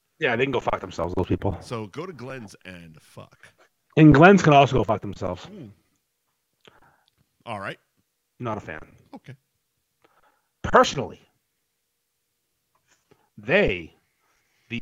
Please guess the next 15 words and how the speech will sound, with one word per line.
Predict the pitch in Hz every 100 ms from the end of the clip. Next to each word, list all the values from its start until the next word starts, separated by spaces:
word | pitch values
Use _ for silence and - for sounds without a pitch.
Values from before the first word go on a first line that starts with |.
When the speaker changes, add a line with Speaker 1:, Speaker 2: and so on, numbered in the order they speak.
| -
Speaker 1:
people | 202 - 139
in | 113
charge | 104 147 135
of | 110
Glenn's, | - 156 87 - - - _ _ 120
Speaker 2:
Oh, | -
we're | 110
still | - 107
on | 107 101
them. | 95 - _ _ _ _ _ _ _ -
Speaker 1:
can | 151 131 120
go | 143 131 117 101
fuck | - - 185 -
themselves. | 95 90 - 82 - - - _ _ _ _ _ _ _ _ _ _ _ _ _ _ _ _ _
Speaker 2:
All | -